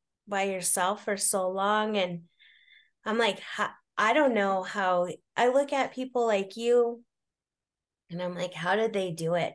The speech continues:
Because you find out real quick what people are about. Like, they say they wanna help and say they wanna do these things. But, like, this is four years of not getting paid for it.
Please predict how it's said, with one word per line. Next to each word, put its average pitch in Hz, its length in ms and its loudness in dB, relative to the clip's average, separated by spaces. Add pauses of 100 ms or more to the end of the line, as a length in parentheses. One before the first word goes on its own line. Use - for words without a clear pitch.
Because 175 460 -4 (1080)
you 214 220 -2
find 214 400 0
out 240 400 2 (320)
real 202 320 2
quick 185 500 -2 (600)
what 180 340 -2
people 196 360 -4
are 170 180 2
about. 165 520 -2 (220)
Like, 180 380 -4
they 226 140 -4
say 190 200 -2
they 196 120 2
wanna 185 220 -2
help 170 500 0
and 165 220 -6
say 185 140 -6
they 185 120 -2
wanna 175 280 0
do 170 160 -4
these 170 300 -4
things. 165 640 -4 (1000)
But, 208 200 0
like, 196 300 -2
this 240 240 0
is 277 200 0
four 202 220 0
years 208 380 2
of 170 200 0 (680)
not 190 460 -4
getting 185 260 -4
paid 170 400 -4
for 180 260 -4
it. 175 280 -2